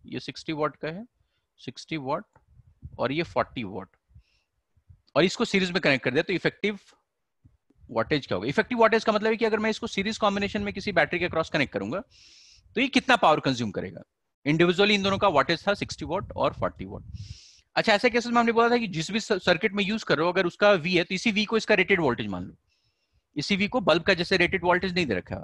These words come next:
और किस सर्किट में कनेक्ट कर रहे हैं, ये भी नहीं दे रखा है। तो by default ये सब लैंप्स हम घर में यूज़ करते हैं, और घर में अगर यूज़ कर रहे हैं, तो जो वोल्टेज होता है, वो फिर, अ, स्टैंडर्ड सा वोल्टेज होता है, और बल्ब फिर उसी वोल्टेज के लिए रेटेड होते हैं। तो इसी वी को हम,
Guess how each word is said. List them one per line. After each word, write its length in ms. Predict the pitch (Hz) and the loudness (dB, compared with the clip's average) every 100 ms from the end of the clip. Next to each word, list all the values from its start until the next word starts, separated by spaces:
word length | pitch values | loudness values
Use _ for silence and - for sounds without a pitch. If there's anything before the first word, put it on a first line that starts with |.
| - | -6
और 100 | 143 | -2
किस 140 | 233 | 0
सर्किट 300 | - 196 220 | 2 2 0
में 100 | 208 | 0
कनेक्ट 220 | 214 214 - | 0 2 2
कर 80 | |
रहे 100 | 208 | 2
हैं, 20 | 202 | 2
ये 60 | |
भी 100 | 202 | 4
नहीं 120 | 202 | 2
दे 80 | 113 | 2
रखा 200 | 90 - | -2 -8
है। 60 | - _ _ _ | -16 _ _ _
तो 60 | 139 | 0
by 140 | 131 180 | 2 2
default 340 | 208 208 202 | 2 4 4
ये 80 | 202 | 2
सब 160 | 208 135 | 2 2
लैंप्स 300 | 135 170 196 | 2 2 -2
हम 100 | 151 | -2
घर 160 | 127 | -2
में 140 | 160 175 | 0 -2
यूज़ 200 | 156 - | -4 -4
करते 260 | 107 139 | -6 -4
हैं, 60 | 185 | -6
और 160 | 196 | -6
घर 160 | 123 123 | -6 -2
में 120 | 143 | 0
अगर 140 | 143 147 | 0 0
यूज़ 220 | 139 - | -4 -2
कर 140 | 113 | -2
रहे 120 | 110 | -2
हैं, 140 | 151 262 _ _ - _ _ - | -4 -6 _ _ -20 _ _ -8
तो 80 | |
जो 140 | 180 226 | -2 0
वोल्टेज 420 | 127 113 190 180 | 2 2 2 -2
होता 220 | 131 117 | -2 0
है, 200 | 113 240 - _ _ _ - _ _ _ _ _ _ - - _ _ _ _ _ | 0 -2 -8 _ _ _ -20 _ _ _ _ _ _ -20 -20 _ _ _ _ _
वो 80 | 208 | 0
फिर, 200 | 254 262 | 4 2
अ, 1040 | - - - - - _ _ 135 147 143 - | 2 -4 -14 -14 -20 _ _ 0 2 2 0
स्टैंडर्ड 400 | - 170 202 214 | 0 4 2 4
सा 80 | |
वोल्टेज 300 | 208 190 196 | 4 4 4
होता 160 | 202 240 | 0 0
है, 60 | 247 | 2
और 60 | |
बल्ब 200 | 160 190 | 4 2
फिर 160 | - 233 | 0 -4
उसी 240 | 160 - | -2 -2
वोल्टेज 400 | 95 143 135 131 | 2 2 2 -2
के 80 | 170 | 0
लिए 100 | 170 | 2
रेटेड 280 | 117 92 95 | 2 -2 -8
होते 160 | 87 | -10
हैं। 80 | 95 | -10
तो 140 | 170 185 | -8 -6
इसी 260 | 190 262 | -2 0
वी 160 | 220 233 | 2 2
को 140 | 233 | 2
हम, 220 | 196 233 | 2 0